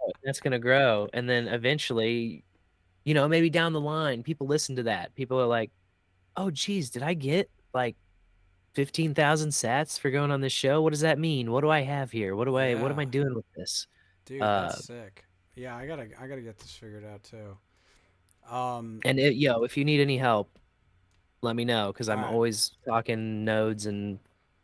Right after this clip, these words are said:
Speaker 1: integration and stuff. Like, that's my, I love when people hit me <laughs> up about that. I could
Speaker 2: <laughs>
Speaker 1: just, like, go on about it forever.
Speaker 2: Yeah, that's been on my, my, my list as well, is, like, figuring
Speaker 1: Official
Speaker 2: out,
Speaker 1: ab-,
Speaker 2: uh,
Speaker 1: Boost ambassador here, man.
Speaker 2: <laughs>
Speaker 1: Like,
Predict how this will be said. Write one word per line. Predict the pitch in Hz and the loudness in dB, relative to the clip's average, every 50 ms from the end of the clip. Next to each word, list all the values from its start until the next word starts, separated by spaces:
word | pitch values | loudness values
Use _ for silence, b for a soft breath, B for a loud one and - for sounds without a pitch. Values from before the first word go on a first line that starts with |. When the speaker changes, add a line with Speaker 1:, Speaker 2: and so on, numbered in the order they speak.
| _ _ | _ _
Speaker 1:
integration | 117 120 117 107 117 113 113 113 107 - 123 117 | -2 0 2 4 6 6 6 6 4 0 0 0
and | 113 113 107 | 0 -2 -2
stuff. | - - 110 104 101 101 - - | 0 2 2 2 2 0 0 -2
Like, | 104 98 - | -4 -4 -2
that's | - 107 107 101 - - | 0 0 2 2 2 0
my, | 110 107 101 98 95 95 - _ _ _ _ _ | 0 0 0 0 -2 -4 -10 _ _ _ _ _
I | - | 0
love | 113 117 123 123 123 | 4 6 6 6 6
when | 120 117 113 | 4 2 2
people | 127 113 107 117 | 2 4 4 4
hit | 127 117 | 4 4
me | 104 113 | 2 0
<laughs> | 117 | -2
up | - - | 0 -2
about | 147 127 - - 190 170 147 - - | -2 -2 2 2 2 2 2 0 0
that. | 190 185 - - - 277 - | 2 2 2 2 0 2 4
I | 156 139 | 4 4
could | - - 147 135 131 127 | 4 2 0 0 0 -2
Speaker 2:
<laughs> | |
Speaker 1:
just, | 127 127 123 - - | -4 -4 -2 0 0
like, | 117 104 | 0 2
go | 92 117 107 104 | 2 2 2 2
on | 101 104 107 107 | 0 0 0 0
about | 104 101 104 101 98 | -2 -2 -2 -2 -4
it | - | -6
forever. | - - 98 98 104 104 98 104 110 113 b b b b b b b b b _ _ - | -6 -4 -2 -2 -2 -2 -2 -6 -12 -14 b b b b b b b b b _ _ -8
Speaker 2:
Yeah, | 123 131 135 139 | -4 -4 -2 -2
that's | 135 147 160 - - | -2 -2 -2 -2 -4
been | - 170 151 | -4 -4 -2
on | 139 139 131 | -2 -2 -4
my, | 127 123 123 120 117 - - | -4 -6 -6 -8 -12 -14 -14
my, | 123 120 120 127 139 143 | -14 -12 -12 -14 -14 -14
my | 131 120 117 117 117 113 110 107 104 - 151 | -12 -10 -8 -8 -8 -10 -12 -14 -16 -18 -20
list | 127 120 120 120 113 101 - - | -14 -12 -10 -10 -10 -10 -12 -14
as | 131 113 98 | -14 -14 -14
well, | 104 101 110 110 110 107 107 104 104 | -14 -12 -12 -12 -12 -12 -12 -12 -12
is, | 107 104 101 - | -12 -14 -14 -14
like, | 117 107 104 104 104 _ - - | -14 -14 -14 -14 -14 _ -12 -10
figuring | - 131 127 113 123 120 120 120 120 | -8 -10 -10 -10 -10 -12 -10 2 4
Speaker 1:
Official | 156 143 - 165 156 - 139 | 4 6 8 8 8 8 6
Speaker 2:
out, | 143 127 120 | 4 2 -2
Speaker 1:
ab-, | 110 104 104 | -8 -10 -10
Speaker 2:
uh, | 143 | 2
Speaker 1:
Boost | - - 170 170 156 - 165 | 6 8 10 10 8 8 6
ambassador | 151 147 135 143 139 139 143 143 - - 139 127 123 123 120 | 6 6 6 6 4 4 4 2 -2 -2 0 2 2 2 6
here, | 113 262 - - 269 - | 6 6 8 10 8 8
man. | 254 262 - 277 269 - - | 8 6 4 4 2 0 0
Speaker 2:
<laughs> | 269 - - - 220 - | -4 -8 -6 -10 -12 -8
Speaker 1:
Like, | - 262 127 | -8 -8 -8